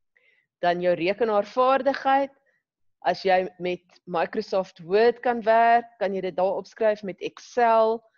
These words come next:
Wat belangrik is, f-, ehm, mense wil altyd hê, wel, julle almal is darm redelik, eh, op hoogte van tegnologie en julle kan met rekenaars werk,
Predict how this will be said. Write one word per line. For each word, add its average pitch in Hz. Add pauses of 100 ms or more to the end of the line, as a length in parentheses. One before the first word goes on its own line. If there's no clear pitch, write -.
(220)
Wat 196
belangrik 220
is, 247 (200)
f-, - (160)
ehm, 170 (260)
mense 190
wil 233
altyd 262
hê, 175
wel, 180
julle 185
almal 202
is 190
darm 165 (720)
redelik, 180 (120)
eh, 135
op 175
hoogte 170
van 170
tegnologie 160
en 190
julle 147
kan 165
met 156
rekenaars 175
werk, 220